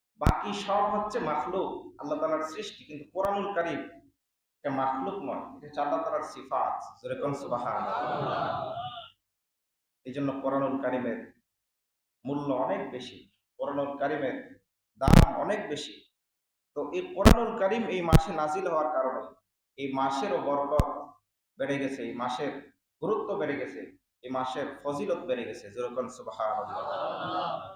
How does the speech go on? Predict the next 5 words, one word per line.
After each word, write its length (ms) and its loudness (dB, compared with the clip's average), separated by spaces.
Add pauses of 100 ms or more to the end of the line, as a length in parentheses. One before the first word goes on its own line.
(880)
এই 180 0
জন্য 240 4 (640)
এই 180 2
মাস 600 8 (560)
হচ্ছে 640 -4